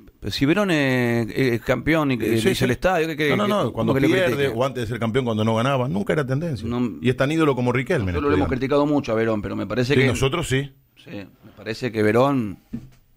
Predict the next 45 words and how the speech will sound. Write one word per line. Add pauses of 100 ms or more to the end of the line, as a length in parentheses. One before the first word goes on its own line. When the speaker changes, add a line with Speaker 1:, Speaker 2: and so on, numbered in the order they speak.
(280)
Speaker 1:
este,
es
cierto,
por
ahí
no
hay
tanta
política, (120)
porque
no
hay,
no
hay,
este,
tanto (800)
opositor
a
Ra-,
a
Verón,
y
si
hay
una,
porque
le-,
en
Boca
pasa
lo
mismo
que
en
el
país.
Pero
pará,
déjame
ir
con
San
Lorenzo
Speaker 2:
Dale.
Speaker 1:
porque,